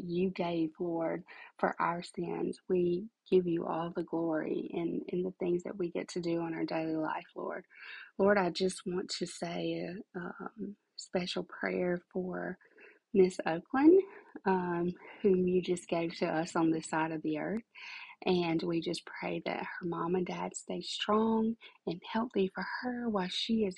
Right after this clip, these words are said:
growing strong and getting healthier by the day. And before we know it, we know that your will is to have her to be at home with her parents, Lord.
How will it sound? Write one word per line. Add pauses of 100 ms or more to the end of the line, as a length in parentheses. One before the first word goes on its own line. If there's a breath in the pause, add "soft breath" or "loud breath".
growing
strong
and
getting
healthier
by
the
day. (360 loud breath)
And
before
we
know
it,
we
know
that
your
will
is
to
have
her
to
be
at (120)
home
with (120)
her
parents,
Lord.